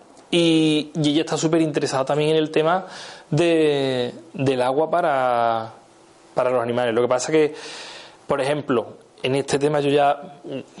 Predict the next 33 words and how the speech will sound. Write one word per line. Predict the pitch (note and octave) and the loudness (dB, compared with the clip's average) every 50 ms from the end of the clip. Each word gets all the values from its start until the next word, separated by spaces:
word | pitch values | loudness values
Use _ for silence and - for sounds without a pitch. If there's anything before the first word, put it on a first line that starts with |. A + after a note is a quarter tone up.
| C#3+ - - - - - - - | -12 -12 -12 -12 -14 -16 -14 -6
sinceramente, | - - D3+ C#3 C3+ C#3 C#3+ C#3+ D3 D3+ D3+ D3+ C#3+ E3 E3+ E3+ F3 - - - - - - - | -2 0 0 2 2 2 2 2 2 2 0 0 0 2 2 2 0 -2 -6 -14 -18 -20 -20 -20
mm, | B2+ A#2+ B2 B2 B2+ B2 B2 A#2+ B2 A#2+ - | -18 -16 -12 -8 -6 -6 -6 -6 -6 -4 0
le | - C#3+ B2+ | 0 2 2
consulto | C3 C#3 B2+ - C#3+ C#3 C3+ D3+ | 2 0 2 2 2 2 2 2
a | C#3+ | 2
ella | D3+ D3+ | 2 2
porque | D#3+ D#3 D3 | 2 2 2
ella | C#3 D3 | 2 2
es | C#3+ | 2
una | C#3+ C#3+ | 0 -2
experta | C3 - - C#3+ C#3 - C#3+ | -2 0 0 0 0 2 0
en | C#3 | 0
el | C#3 C3+ | 0 0
tema, | - C#3+ D3 E3 G3 - - - - - - - - - - - - - - | 0 0 -2 -2 -4 -6 -12 -18 -20 -20 -20 -20 -20 -20 -20 -20 -20 -6 -2
y, | F3 E3+ D#3+ D#3 D#3 D3+ D3 C#3+ C#3+ C#3 | 0 0 2 2 2 2 2 2 2 2
por | C#3 C#3+ | 2 2
ejemplo, | C3 B2+ C3+ D3 | 0 2 2 0
me | C#3+ C#3 | 0 2
dice | C3+ D3 C#3 - E3 D#3+ | 0 0 2 2 0 2
que | - E3 D3 C3+ - - | 2 0 0 0 -2 -2
los | - D#3+ C3+ C#3 C3 - - | 0 2 2 2 2 0 -2
gatos, | C3+ B2+ D#3 D#3 E3+ - F3 F#3 G3 - - - - - - - _ _ | 0 2 2 2 0 -2 -4 -4 -4 -8 -12 -16 -20 -20 -20 -20 _ _
por | - D3+ D3+ | -2 -2 0
ejemplo, | D3+ F3 F3+ F3+ E3 F3 F#3 G3+ - - - - - - - - | 2 2 0 0 2 2 2 2 2 0 -4 -12 -20 -20 -2 0
el | D3 C3+ C3+ | 2 4 4
agua | C3+ C#3+ D#3 D3+ D#3 E3 E3+ E3 E3 | 2 2 0 2 2 2 2 2 2
que | - E3 | 2 2
necesitan | E3 E3 D#3 - D3+ D3 D#3 - D#3+ D#3+ D#3+ | 2 2 2 2 0 0 2 0 0 0 2
beber | E3+ D#3+ E3+ F#3+ G#3 G#3+ - - - - - _ - | 2 4 4 4 2 0 -4 -12 -20 -20 -20 _ -2
no | - D3+ D3+ D#3 D#3 D#3 | 0 2 2 2 2 2
puede | D3 D3+ D3+ D3+ C#3+ | 2 0 2 2 2
ser | C#3 - - D3+ D3+ D3+ D#3+ - - - - - - - - - - - - - - - - - | 2 2 2 2 2 2 -2 -12 -18 -20 -20 -20 -20 -20 -20 -20 -20 -20 -20 -20 -20 -20 -6 -2
alcalina. | D3 D3+ D3 D3+ D#3+ E3 A3 B3 F#3+ B2+ G#2 - | -2 -2 0 0 0 0 0 -2 -2 -4 -6 -12